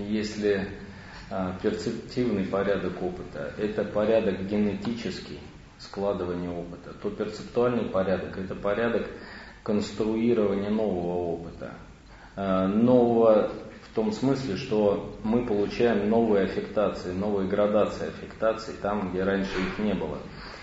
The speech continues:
Несмотря на то, что наша чувственность к этому подготовлена, готова к этому, но она не была должным образом проработана. Вот. То есть генетический порядок —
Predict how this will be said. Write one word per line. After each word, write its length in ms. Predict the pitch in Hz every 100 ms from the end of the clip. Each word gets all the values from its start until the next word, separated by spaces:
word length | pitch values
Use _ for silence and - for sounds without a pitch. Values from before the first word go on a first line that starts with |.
| - -
Несмотря 560 | 104 101 113 110 117 104
на 160 | 101
то, 200 | 101 135
что 220 | - 98
наша 320 | 95 95 - 90
чувственность 600 | - - - 98 90 - - -
к 60 |
этому 300 | 107 107 104
подготовлена, 880 | - 104 107 107 - 233 90 82 - 87
готова 440 | 95 - 127 98
к 80 | -
этому, 320 | - 80 87
но 420 | 90 104 101 98 - - - -
она 300 | 92 101 113
не 120 | 107
была 300 | 98 101 107
должным 460 | 95 101 98 95 95
образом 400 | 98 92 87 87
проработана. 800 | 85 87 90 87 82 82 82 - - - - - - -
Вот. 400 | 92 87 82 65 73 - - - - - -
То 80 |
есть 320 | 92 85 - 95
генетический 720 | 98 104 104 143 - - 127
порядок — 580 | 117 117 117 107 92